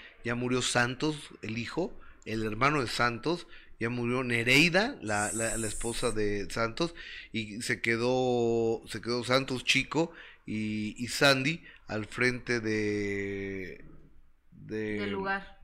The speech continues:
Speaker 1: del lugar. Y fíjate, ahí hay una cosa que se llama policía comunitaria.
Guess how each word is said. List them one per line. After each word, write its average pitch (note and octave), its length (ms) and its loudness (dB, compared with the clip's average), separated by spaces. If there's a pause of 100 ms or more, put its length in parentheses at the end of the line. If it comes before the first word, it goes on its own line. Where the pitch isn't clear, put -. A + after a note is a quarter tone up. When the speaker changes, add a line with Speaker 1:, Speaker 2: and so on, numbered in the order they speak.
(160)
Speaker 1:
del A#2+ 220 0
lugar. C#3+ 540 4 (520)
Y A#2 120 -4
fíjate, C#3 500 2 (320)
ahí D#3 380 6
hay C#3+ 360 6 (280)
una C#3+ 340 2
cosa C3+ 240 -2
que - 80 -8
se C3 80 2
llama B2+ 260 2
policía A#2 440 0
comunitaria. A2+ 880 0